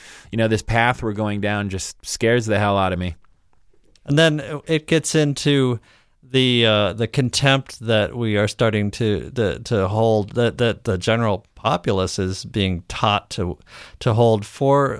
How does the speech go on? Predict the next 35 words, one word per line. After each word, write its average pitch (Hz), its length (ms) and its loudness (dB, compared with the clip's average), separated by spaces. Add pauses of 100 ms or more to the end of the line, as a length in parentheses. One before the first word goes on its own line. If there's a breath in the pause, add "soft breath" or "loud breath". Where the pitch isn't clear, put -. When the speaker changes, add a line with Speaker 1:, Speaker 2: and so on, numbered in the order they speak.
Speaker 2:
um, 131 300 -2
the 139 100 -4
public 160 360 0
sector - 500 -6
employees, 98 500 -4
for - 180 -4
teachers, 104 640 -4
for, 104 200 -2 (280 loud breath)
you 175 60 4
know, 190 60 6
I 214 40 4
was 226 160 2
just 214 200 0
out 160 300 4 (100)
driving 151 560 0
today 131 380 2
and 127 140 0
we 127 100 0
went 123 300 0
by, 113 460 4 (420 loud breath)
uh, 113 320 4
a 117 120 0
team 131 440 -2
of, 107 440 0
uh, 104 480 0
s-, - 200 -4
like, 117 240 0
city 175 320 0
workers 104 580 0
that 117 180 0
were 113 120 0
doing 127 480 0
something 117 500 -2
really 131 340 2
elaborate 104 720 0